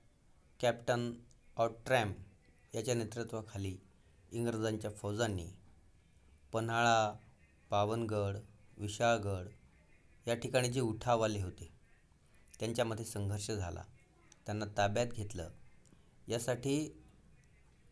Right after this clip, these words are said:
मद्रासकडून इंग्रजांची सुसज्ज फौज त्यांना आली होती त्यांच्या मदतीला. शेवटी गडकऱ्यांना शरणागती पत्करावी लागली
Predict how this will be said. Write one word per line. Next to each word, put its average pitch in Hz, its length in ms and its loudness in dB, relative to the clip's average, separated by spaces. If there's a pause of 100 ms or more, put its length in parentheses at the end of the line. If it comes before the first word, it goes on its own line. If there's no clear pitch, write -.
(140)
मद्रासकडून 123 840 2
इंग्रजांची 113 600 -2
सुसज्ज 104 600 -8
फौज 104 340 -2 (1400)
त्यांना 101 260 -2
आली 95 180 -4
होती 87 300 -10 (220)
त्यांच्या 101 240 -4
मदतीला. 87 500 -8 (520)
शेवटी 120 260 -4
गडकऱ्यांना 104 720 0 (220)
शरणागती 101 580 -2
पत्करावी 107 540 -4
लागली 82 280 -4